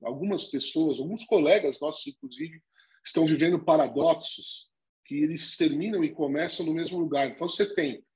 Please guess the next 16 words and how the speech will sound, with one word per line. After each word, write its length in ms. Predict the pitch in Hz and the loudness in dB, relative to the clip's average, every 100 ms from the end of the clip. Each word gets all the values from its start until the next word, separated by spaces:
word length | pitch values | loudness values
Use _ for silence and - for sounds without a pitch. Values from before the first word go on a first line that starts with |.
| _ _ | _ _
todo 200 | 214 240 | 2 4
um 80 | 262 | 2
conhecimento 680 | - 185 175 - 151 175 185 | 4 4 4 2 2 2 0
sobre 240 | - 147 | -2 2
um 100 | 151 | 2
assunto, 640 | 143 - 196 233 - 113 - _ _ - | 2 -2 -2 -2 -2 -8 -10 _ _ 2
mas 200 | 156 160 | 4 6
vem 180 | 233 254 | 4 4
uma 140 | 208 | 4
desinformação 1160 | 135 185 233 208 190 - 165 147 135 - 196 220 | 4 4 4 4 -2 0 2 2 2 2 2 0
que 100 | - | -2
mexe 500 | 175 160 247 - 202 | 0 4 4 2 0
com 100 | - | 2
esse 160 | 156 - | 2 4
teu 120 | 156 | 2
conhecimento 680 | 156 143 139 - 127 151 214 | 4 2 4 2 0 -2 -4